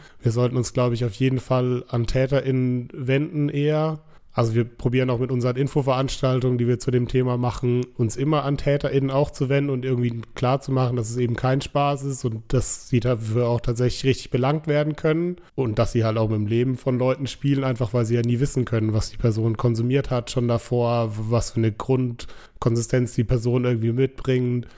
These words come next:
was für eine Tagesform die Person vielleicht auch hat. Aber ja, es ist wahrscheinlich richtig schwierig, TäterInnen damit irgendwie zu fass-, oder nicht zu fassen, aber zu erreichen und irgendwie auch eine Veränderungswillen bei denen hervorzurufen.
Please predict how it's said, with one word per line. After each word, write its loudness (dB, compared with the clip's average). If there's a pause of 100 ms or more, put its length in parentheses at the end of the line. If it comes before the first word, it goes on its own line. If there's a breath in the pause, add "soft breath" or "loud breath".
(240 loud breath)
was 2
für 0
eine 0
Tagesform 0
die 0
Person 0
vielleicht 2
auch 0
hat. 0
Aber 2
ja, 0 (180)
es 0
ist -2
wahrscheinlich 0
richtig 0
schwierig, 0
TäterInnen -2
damit 0 (280)
irgendwie 2 (120)
zu 0
fass-, 0
oder 2
nicht -4
zu -8
fassen, 0
aber 0
zu 0
erreichen 0 (140)
und 0
irgendwie 2
auch 0 (220)
eine 2
Veränderungswillen 0
bei 0
denen 2
hervorzurufen. -2